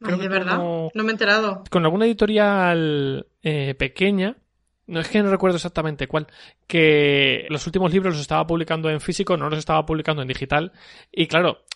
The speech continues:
Speaker 2: la gente estaba diciendo, "Macho, como editorial pequeña, quizá tu única ventaja frente a una editorial bra-, grande es,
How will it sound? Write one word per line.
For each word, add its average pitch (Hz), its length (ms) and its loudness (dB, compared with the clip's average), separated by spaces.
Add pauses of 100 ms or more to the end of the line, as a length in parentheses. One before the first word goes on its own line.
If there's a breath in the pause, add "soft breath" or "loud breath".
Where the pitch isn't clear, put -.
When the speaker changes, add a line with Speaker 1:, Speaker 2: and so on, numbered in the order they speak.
Speaker 2:
la 139 80 -10
gente 156 160 -6
estaba 147 180 -4
diciendo, 135 260 -6
"Macho, 131 360 -4 (180)
como 151 220 -4
editorial 147 380 -2
pequeña, 165 520 -4 (140)
quizá 160 600 0 (140)
tu 156 400 -4 (100)
única 170 460 -2
ventaja 170 520 -2
frente 147 260 -4
a 143 40 -8
una 143 100 -8
editorial 156 340 -2
bra-, 156 160 0
grande 165 340 -2
es, - 160 -8